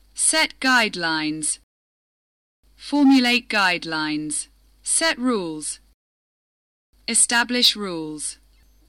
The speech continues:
Set a goal. Establish a clear goal. Set a target. Establish a measurable target.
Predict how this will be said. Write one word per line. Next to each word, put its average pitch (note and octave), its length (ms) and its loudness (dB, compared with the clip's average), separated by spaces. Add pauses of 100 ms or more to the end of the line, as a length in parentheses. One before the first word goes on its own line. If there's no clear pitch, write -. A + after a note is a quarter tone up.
(100)
Set C#4+ 340 4
a C#4 60 4
goal. F3+ 480 2 (1400)
Establish C4+ 680 4
a G3 60 2
clear B3 400 2
goal. E3 480 -2 (320)
Set - 400 0
a C#4+ 80 2
target. G3+ 760 0 (1500)
Establish C4 680 4
a B3+ 60 4
measurable A3 580 2
target. E3+ 760 -2